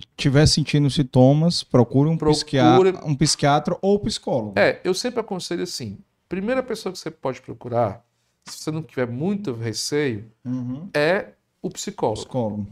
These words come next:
Speaker 1: E ele vai
Speaker 2: Porque
Speaker 1: encaminhar
Speaker 2: ele
Speaker 1: pro
Speaker 2: é
Speaker 1: psiquiatra,
Speaker 2: capacitado
Speaker 1: né?
Speaker 2: pra identificar isso e te
Speaker 1: É.
Speaker 2: encaminhar pro psiquiatra.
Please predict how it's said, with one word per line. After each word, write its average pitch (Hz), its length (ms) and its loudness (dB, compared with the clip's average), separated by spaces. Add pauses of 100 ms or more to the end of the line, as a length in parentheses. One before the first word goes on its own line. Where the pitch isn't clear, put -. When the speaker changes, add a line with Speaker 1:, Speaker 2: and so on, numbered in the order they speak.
(140)
Speaker 1:
E 151 120 -6
ele 147 180 4
vai 151 160 -2
Speaker 2:
Porque 160 140 -4
Speaker 1:
encaminhar 214 240 4
Speaker 2:
ele 247 140 0
Speaker 1:
pro 180 60 4
Speaker 2:
é 185 200 4
Speaker 1:
psiquiatra, 214 280 0
Speaker 2:
capacitado 190 560 -4
Speaker 1:
né? - 80 -20
Speaker 2:
pra 202 120 -2
identificar 202 720 -2
isso 165 240 -6
e - 20 -8
te 113 80 -10
Speaker 1:
É. - 20 -14
Speaker 2:
encaminhar 202 220 -6
pro 196 100 -18
psiquiatra. 196 580 -6